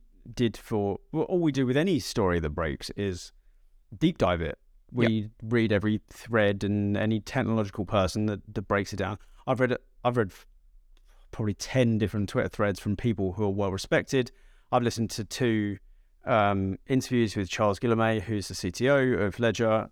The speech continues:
Speaker 1: Um, I've read multiple articles on CoinDesk and Cointelegraph, and, I mean, that's all you can do is just, just educate yourself as much as possible.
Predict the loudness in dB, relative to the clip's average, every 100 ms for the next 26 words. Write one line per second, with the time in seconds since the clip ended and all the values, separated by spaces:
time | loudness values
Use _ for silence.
0 | -8 -4 -2 0 -2 -4 -10 -8 -2 -2
1 | -2 -8 -6 -2 -2 -4 -14 -18 -4 0
2 | 2 2 0 2 2 0 -6 -6 -6 0
3 | 2 4 0 -4 -10 -10 -2 2 2 2
4 | 0 -2 -12 -14 _ _ -20 -4 -2 2
5 | 0 0 -2 0 2 4 4 2 -2 -4
6 | -6 -10 -6 0 0 0 -2 -4 -4 -4
7 | -2 -4 -2 -6 -4 -6